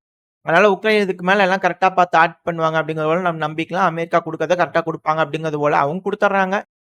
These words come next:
நடுவுல இருக்கக்கூடிய சில மிடில் மேன் நாடுகள் தான் கொஞ்சம் ஏதோ பண்ணிடுறாங்க அப்படிங்கிறத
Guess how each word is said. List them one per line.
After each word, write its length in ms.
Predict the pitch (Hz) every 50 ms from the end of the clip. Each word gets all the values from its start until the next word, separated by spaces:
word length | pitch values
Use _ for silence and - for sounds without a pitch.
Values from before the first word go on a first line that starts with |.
| _ _ _ _ _ _ _ -
நடுவுல 320 | 196 202 196 214 208 208 202
இருக்கக்கூடிய 340 | 202 190 180 196 175 185 214
சில 380 | 220 - 208 190 185 180 180
மிடில் 300 | 175 170 170 180 196 196
மேன் 340 | 180 190 190 190 190 - _ _ _
நாடுகள் 440 | - 170 170 170 170 170 165 160
தான் 160 | 156 175 190 185
கொஞ்சம் 240 | 185 175 156 170
ஏதோ 180 | 165 156 165 165 165
பண்ணிடுறாங்க 420 | 165 151 160 160 156 160 156 160
அப்படிங்கிறத 360 | 156 151 147 151 151 147 156